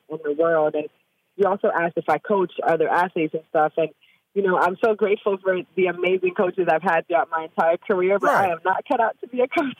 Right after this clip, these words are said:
Speaker 2: I know.
Speaker 1: myself.
Speaker 2: Don't, don't feel bad.
Speaker 1: You
Speaker 2: Don't
Speaker 1: know?
Speaker 2: feel bad. You
Speaker 1: Yeah, but, but one of the things I do love and I'm really passionate about is mentoring young athletes. And so whenever
Speaker 2: Mm-hmm.
Speaker 1: athletes reach out to me or any athlete that's kind of been in my sphere, uh, whether here in Austin,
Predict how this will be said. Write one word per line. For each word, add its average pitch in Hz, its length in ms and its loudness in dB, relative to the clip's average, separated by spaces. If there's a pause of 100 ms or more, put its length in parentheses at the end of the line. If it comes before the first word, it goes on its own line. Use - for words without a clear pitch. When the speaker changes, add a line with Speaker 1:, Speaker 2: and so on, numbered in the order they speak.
Speaker 2:
I 277 120 4
know. 285 360 2
Speaker 1:
myself. 214 260 2 (120)
Speaker 2:
Don't, 185 120 -12
don't 208 180 -2
feel 330 140 -2
bad. 269 320 4
Speaker 1:
You 202 80 2
Speaker 2:
Don't 220 100 2
Speaker 1:
know? 220 60 2
Speaker 2:
feel 277 120 2
bad. 262 300 -2 (100)
You 233 100 -10
Speaker 1:
Yeah, 214 360 2
but, 190 240 0
but 214 140 2
one 240 160 0
of - 20 -8
the 247 60 -10
things 233 220 -2
I 190 60 2
do 220 160 -2
love 202 280 2
and 175 80 -8
I'm 165 120 -4
really 170 200 0
passionate 175 380 -2
about 160 240 2
is - 60 -2 (120)
mentoring 165 540 -6
young 151 220 0
athletes. 147 460 -2
And - 80 -8 (140)
so 160 240 2 (280)
whenever 185 280 2
Speaker 2:
Mm-hmm. 156 140 2
Speaker 1:
athletes 170 320 -6
reach 165 220 -12
out 175 220 0
to 196 80 -2
me 175 180 -4
or 160 60 2
any 208 280 0
athlete 170 340 -2
that's 160 220 0
kind 165 180 -2
of 156 140 -2
been 160 240 2
in 160 180 -4
my 160 180 2 (160)
sphere, 165 380 2 (380)
uh, 160 140 2
whether 165 220 2
here 175 220 -4
in 165 80 -6
Austin, 165 460 -2